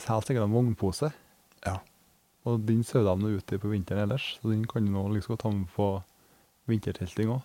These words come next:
Speaker 1: Du må nå ikke ha noe nytt for dem.
Speaker 2: Nei, det er et veldig godt poeng.
Speaker 1: Ja.
Speaker 2: Dem, eh, dem er ikke akkurat kompakte, de her vognposene,
Speaker 1: Nei, det er
Speaker 2: men,
Speaker 1: de ikke,
Speaker 2: eh,
Speaker 1: men
Speaker 2: men så er det jo ikke lange turer du skal på heller.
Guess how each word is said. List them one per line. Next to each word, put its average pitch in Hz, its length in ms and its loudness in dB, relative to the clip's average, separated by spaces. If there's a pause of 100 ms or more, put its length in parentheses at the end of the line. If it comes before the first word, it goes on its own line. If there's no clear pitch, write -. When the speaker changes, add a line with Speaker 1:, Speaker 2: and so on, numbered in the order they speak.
(100)
Speaker 1:
Du 113 100 0
må 101 260 0
nå 110 80 -2
ikke - 240 -2
ha 95 140 0
noe 101 120 0
nytt - 300 -4 (160)
for 110 80 2
dem. 117 160 2 (420)
Speaker 2:
Nei, 98 160 6 (220)
det 120 80 2
er 107 80 4
et 104 60 8
veldig 87 240 6
godt 78 180 -2
poeng. 80 240 2 (160)
Speaker 1:
Ja. 107 120 -2 (640)
Speaker 2:
Dem, 98 360 8
eh, 98 360 4 (100)
dem 107 180 8
er 92 80 6
ikke 120 160 8
akkurat 87 200 4
kompakte, - 760 2 (120)
de 131 140 6
her 92 120 6
vognposene, 87 680 6
Speaker 1:
Nei, 165 160 12
det 135 160 12
er 131 100 12
Speaker 2:
men, - 20 8
Speaker 1:
de 120 60 12
ikke, 117 160 12
Speaker 2:
eh, 117 40 10
Speaker 1:
men 127 140 10
Speaker 2:
men 123 140 12
så 123 140 8
er 95 140 10
det 95 100 10
jo 90 40 8
ikke 117 140 8
lange 104 260 8
turer 92 280 8
du 95 80 6
skal 90 220 6
på 101 140 6
heller. 98 280 4